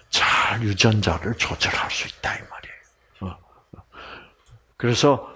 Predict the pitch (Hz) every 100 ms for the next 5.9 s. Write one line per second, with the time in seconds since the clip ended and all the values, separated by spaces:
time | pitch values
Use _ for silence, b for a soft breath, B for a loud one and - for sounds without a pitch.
0 | - - 87 98 87 - 107 104 90 92
1 | - 82 90 90 - 120 117 160 B B
2 | B 143 165 165 170 156 117 - - B
3 | B B B _ _ - - - 107 120
4 | 131 139 107 143 135 147 156 151 165 151
5 | 135 - 92 - 98 78 73 -